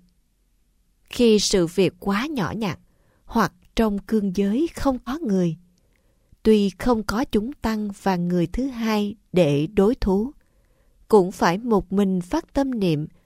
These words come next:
và miệng nói rõ ràng, thì việc đó thành tựu, nên gọi là độc bỉnh. Pháp tâm niệm này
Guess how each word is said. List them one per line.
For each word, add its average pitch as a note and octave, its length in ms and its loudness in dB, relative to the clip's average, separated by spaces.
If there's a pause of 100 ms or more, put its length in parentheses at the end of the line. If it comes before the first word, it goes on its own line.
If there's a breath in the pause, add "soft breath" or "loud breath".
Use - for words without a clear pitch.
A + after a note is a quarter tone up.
(180 soft breath)
và G#3 160 2
miệng F3 380 -2
nói G3+ 360 -4
rõ E3 260 2
ràng, E3+ 280 -2 (720)
thì G#3+ 260 4
việc F#3 300 0
đó G#3+ 300 -2
thành G#3 220 -2
tựu, D3 420 -2 (1080)
nên G3 340 2
gọi F3 220 4
là F#3+ 460 -2
độc E3+ 260 0
bỉnh. D#3+ 320 0 (1800)
Pháp - 420 -2
tâm A3 220 2
niệm E3 280 0
này F3 340 0